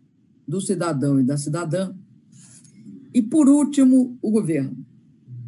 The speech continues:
No caso da Argentina, a diferença fundamental é que não tinha primeiro Deus. Deus vinha mais atrás um pouco. Mas tudo isso mostra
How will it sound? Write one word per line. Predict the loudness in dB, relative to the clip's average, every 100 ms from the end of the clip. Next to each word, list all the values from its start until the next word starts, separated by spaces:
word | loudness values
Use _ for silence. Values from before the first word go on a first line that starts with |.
| -14 -12 -12 -12 -12 -12 -14 -18 -20 -20 -20 -20 -20 -20 -20 -20 -20 -20 -20 -20 -20 -20 -20 -20 _ _ _ _ _ _ -20 -20 _ _
No | 2 2 4
caso | 2 2 2 -2
da | -4 -4
Argentina, | -2 -2 -2 -2 -2 0
a |
diferença | 0 0 0 0 -2 -8 -8
fundamental | -4 2 4 4 0 -2 -2 -2
é |
que | 0 0
não | 0 -2
tinha | -4 -2 -2 -2
primeiro | -4 -4 -4 -4
Deus. | -2 -2 -4 -12 -20 _ _ _ _ _ _ _ -10
Deus | -10 -8 -6 -4 -4 -6
vinha | -4 -4
mais | -2 -2 -4 -4
atrás | -6 -2 -2 -2 -2
um | -2
pouco. | -4 -14 _ _ _ _ -10 -10 -10 _ _ _ _ -20 _ _ _ _ _ _ -2
Mas | 2 2 0
tudo | 0 2 2
isso | 2 0 -2
mostra | -4 -4 -4 -8 -14